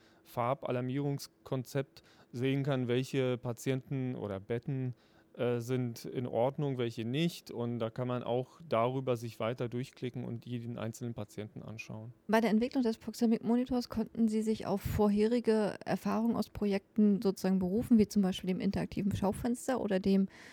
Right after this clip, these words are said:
Speaker 2: äh, drei D-Book-Anzeigesystem? <laughs>
Speaker 1: Ja, die, ähm, wir entwickeln ja hier, ähm, im Heinrich-Hertz-Institut schon seit über fünfundzwanzig Jahren Systeme, die berührungslos gesteuert werden können, auch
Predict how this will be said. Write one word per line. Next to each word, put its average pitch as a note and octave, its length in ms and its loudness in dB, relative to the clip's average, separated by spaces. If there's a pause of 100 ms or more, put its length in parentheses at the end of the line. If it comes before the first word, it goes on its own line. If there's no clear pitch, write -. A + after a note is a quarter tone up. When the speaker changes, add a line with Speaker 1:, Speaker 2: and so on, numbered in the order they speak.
(160)
Speaker 2:
äh, F3+ 180 0
drei E3+ 300 0
D-Book-Anzeigesystem? A3+ 1900 0
<laughs> - 760 6 (300)
Speaker 1:
Ja, C#3 280 4
die, C3+ 380 2
ähm, C3 460 0 (440)
wir C#3 200 4
entwickeln C#3 480 2
ja D3 100 4
hier, D3+ 440 2
ähm, B2+ 580 -2
im B2 280 -4
Heinrich-Hertz-Institut C3+ 920 -4
schon C#3 160 -2
seit A#2 480 0
über C3+ 220 0
fünfundzwanzig C3+ 680 -4
Jahren B2+ 320 -2
Systeme, C#3 500 -4
die C3+ 140 -2
berührungslos C3+ 1000 -4
gesteuert B2+ 520 -2
werden D3 180 0
können, C3+ 220 -2
auch B2+ 260 -2